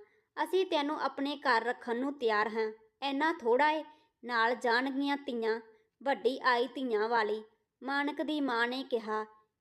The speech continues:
"ਇੰਨੀ ਹੀ ਫਿਕਰ ਸੀ ਧੀਆਂ ਦੀ ਤਾਂ ਉਦੋਂ ਸੋਚ ਸਮ-, ਸਮਝ ਕੇ ਕਦਮ ਚੁੱਕਦੀ," ਜਸਦੀਪ ਨੇ ਕਿਹਾ।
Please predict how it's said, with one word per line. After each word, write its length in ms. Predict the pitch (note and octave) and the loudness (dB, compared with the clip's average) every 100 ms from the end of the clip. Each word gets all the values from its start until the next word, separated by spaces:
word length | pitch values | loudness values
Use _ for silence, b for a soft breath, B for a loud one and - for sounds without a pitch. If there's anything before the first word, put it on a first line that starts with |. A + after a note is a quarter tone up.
| - | -6
"ਇੰਨੀ 320 | D#4+ D#4+ F4+ | 0 4 6
ਹੀ 180 | F4+ F4+ | 8 6
ਫਿਕਰ 340 | D4+ C4 C#4 | 4 -2 -4
ਸੀ 220 | C#4 D#4 | -2 -6
ਧੀਆਂ 380 | D4+ C#4 A#3 A3+ | -4 -2 0 0
ਦੀ 220 | A3 C4+ C#4+ b b - | 0 -6 -8 b b -6
ਤਾਂ 140 | G4+ | -2
ਉਦੋਂ 360 | - D#4 E4 F4+ | 0 0 2 0
ਸੋਚ 320 | F4+ C#4 C4+ | 2 2 2
ਸਮ-, 340 | - C#4+ C4 - | -2 -4 -4 -14
ਸਮਝ 360 | - - D4 D4 | -10 -4 -2 -2
ਕੇ 200 | D#4+ D#4+ | -4 -4
ਕਦਮ 340 | D#4+ B3 C4 | -2 -2 -2
ਚੁੱਕਦੀ," 540 | C#4 A#3+ - G#3+ G3+ G3+ _ _ _ - | 0 -2 -2 -6 -8 -14 _ _ _ -8
ਜਸਦੀਪ 540 | A3+ B3+ A3+ A#3+ B3 | -4 -4 -2 -6 -4
ਨੇ 160 | C#4+ D4+ | -4 -2
ਕਿਹਾ। 400 | C#4+ A#3+ A#3+ C4+ | -2 0 0 -4